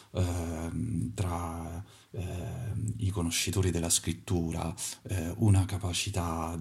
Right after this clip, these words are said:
di riconoscere, eh, ciò di cui si stava parlando, andava subito come rimando al giardino dell'Eden. E questo, eh, se può sembrare,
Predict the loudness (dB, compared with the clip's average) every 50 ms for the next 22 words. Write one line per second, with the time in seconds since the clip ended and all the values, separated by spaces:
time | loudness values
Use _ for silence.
0 | -6 -4 0 2 2 2 2 0 0 0 0 2 2 2 4 4 4 6 6 4
1 | 4 2 -2 -2 -2 -4 -4 -6 -8 -8 -10 -12 -12 -12 -12 -10 -10 -8 -6 -6
2 | -6 -6 -2 -2 2 2 2 2 2 2 2 2 2 4 4 4 2 4 4 4
3 | 4 4 2 2 2 4 4 6 6 6 6 6 6 6 4 2 0 2 6 8
4 | 8 10 8 8 6 6 4 4 4 4 4 4 6 4 4 2 2 0 4 6
5 | 6 8 8 6 6 6 6 6 6 6 4 4 2 2 0 0 0 -2 -2 -2
6 | -4 -2 -2 0 0 0 -2 -4 -4 -4 -6 -6 -6 -8 -8 -6 -6 -6 -6 -8
7 | -12 -10 -8 -6 -6 -6 -8 -8 -10 -2 4 6 6 6 6 0 -6 -10 -2 2
8 | 6 6 8 8 6 6 4 4 4 4 4 0 -4 -10 -12 -6 0 2 2 4
9 | 4 4 4 4 4 4 4 4 4 6 8 8 8 10 8 8 6 6 4 2
10 | 0 0 -2 -4 -6